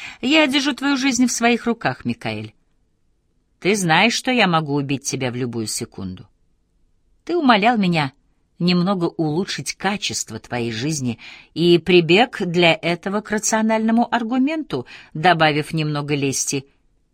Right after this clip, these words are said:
и получил вознаграждение». Микаэль кивнул. Его сердце колотилось почти невыносимо.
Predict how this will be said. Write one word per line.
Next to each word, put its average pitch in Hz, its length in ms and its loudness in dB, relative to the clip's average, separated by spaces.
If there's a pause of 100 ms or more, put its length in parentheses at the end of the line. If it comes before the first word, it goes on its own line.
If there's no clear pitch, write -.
(160)
и 139 100 -8
получил 131 440 -6
вознаграждение». 113 960 -8 (1300)
Микаэль 175 580 0
кивнул. 147 480 -8 (1080)
Его 185 240 2
сердце 185 580 -2
колотилось 180 580 -2
почти - 420 -6
невыносимо. 175 840 -4